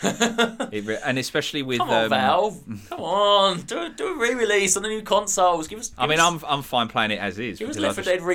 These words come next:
Speaker 1: Remastered.
Speaker 2: I'll just mod it and run it at, like, a hundred and forty-four frames a second. It's
Speaker 1: Oh, all right,
Speaker 2: mental.
Speaker 1: all right, P C M R. Mm-hmm.
Speaker 2: <laughs> But it, it, I mean, it still looks nice anyway, 'cause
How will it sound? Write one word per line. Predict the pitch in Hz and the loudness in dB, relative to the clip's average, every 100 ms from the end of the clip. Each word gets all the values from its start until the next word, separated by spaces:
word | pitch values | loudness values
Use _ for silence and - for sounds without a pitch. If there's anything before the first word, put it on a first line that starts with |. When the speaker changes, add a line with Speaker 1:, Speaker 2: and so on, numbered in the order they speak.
| 170 | 2
Speaker 1:
Remastered. | 160 165 160 127 123 - - | 4 4 2 -6 -8 -12 -8
Speaker 2:
I'll | 110 | -6
just | 104 | -4
mod | 113 120 | 0 0
it | 101 87 | 0 -6
and | 95 | -4
run | 101 101 | -2 -2
it | 90 | -4
at, | 92 | -4
like, | 95 90 | -4 -4
a | |
hundred | 95 104 101 | -4 -6 -6
and | 98 | -8
forty-four | 104 - 95 | -8 -6 -8
frames | - 95 92 | -6 -8 -8
a | |
second. | - 107 - 82 | -8 -10 -10 -12
It's | - 175 | -10 -8
Speaker 1:
Oh, | 190 | -6
all | 208 | -4
right, | - | -4
Speaker 2:
mental. | 202 190 | -4 -4
Speaker 1:
all | 180 | -4
right, | 185 | -6
P | - 170 | -6 -6
C | 160 | -6
M | 160 | -4
R. | 143 156 180 | -4 -6 -8
Mm-hmm. | 185 190 208 214 - - | -10 -10 -10 -10 -14 -18
Speaker 2:
<laughs> | - - - - - - - - - | -20 -20 -20 -20 -20 -20 -20 -12 -2
But | 120 120 | 0 0
it, | 135 143 | -2 -4
it, | 170 156 - | -6 -8 -8
I | 160 | -4
mean, | 151 | -2
it | 143 | -2
still | - 165 | -2 0
looks | 127 - | 0 0
nice | 117 - | -2 -2
anyway, | 127 123 95 78 - - | -6 -4 -4 -8 -10 -18
'cause | - 98 - | -12 -12 -12